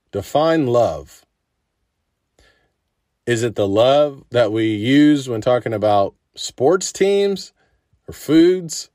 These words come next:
<laughs> or when everything is perfect? You see, love, we need to define that word. First Corinthians chapter thirteen, verses four through eight, helps us to see what love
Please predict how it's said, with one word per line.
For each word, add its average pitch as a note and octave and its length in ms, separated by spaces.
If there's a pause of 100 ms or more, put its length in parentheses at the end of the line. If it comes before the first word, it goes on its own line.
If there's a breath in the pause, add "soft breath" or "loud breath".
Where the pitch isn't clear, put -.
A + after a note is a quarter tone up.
(320)
<laughs> - 1120
or B2 300
when C3+ 240
everything C3+ 380
is A#2 140
perfect? - 560 (540)
You A2 60
see, B2+ 160
love, D#3 600 (120)
we C#3+ 160
need D3+ 200
to A#2+ 100
define A#2 500
that G2+ 200
word. F2+ 460 (680)
First B2 280
Corinthians B2 480
chapter G#2+ 300
thirteen, A2+ 680 (320)
verses G#2+ 360
four B2+ 220
through A2 220
eight, C#3 300 (340)
helps A#2 280
us B2 160
to A2+ 140
see C#3 300
what A2 200
love A2 540